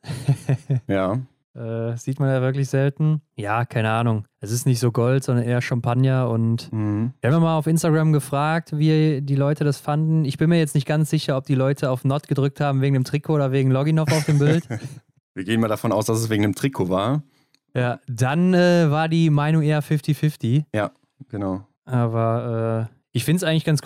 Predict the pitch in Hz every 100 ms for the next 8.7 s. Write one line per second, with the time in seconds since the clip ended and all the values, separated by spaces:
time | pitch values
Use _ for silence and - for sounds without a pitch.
0 | 160 165 165 160 131 139 139 - 127 127
1 | 127 127 123 117 123 - 147 143 127 123
2 | 123 131 - 120 113 120 - 120 117 117
3 | 117 113 123 131 127 131 127 - 139 131
4 | 131 123 - 139 143 135 123 117 123 135
5 | - 131 135 135 131 127 - - - 131
6 | 139 135 139 131 127 127 131 117 117 131
7 | 135 135 120 120 143 131 131 143 135 135
8 | 131 127 127 - 131 131